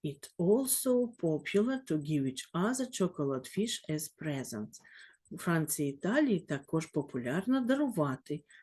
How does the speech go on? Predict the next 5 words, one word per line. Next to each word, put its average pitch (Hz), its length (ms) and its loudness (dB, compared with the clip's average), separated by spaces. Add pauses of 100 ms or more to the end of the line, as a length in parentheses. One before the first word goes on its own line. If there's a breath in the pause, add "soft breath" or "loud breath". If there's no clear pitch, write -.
шоколадну 170 800 0
рибку. 147 520 -6 (420 soft breath)
Yes, 151 680 6 (220)
it's - 520 0
true. 147 360 2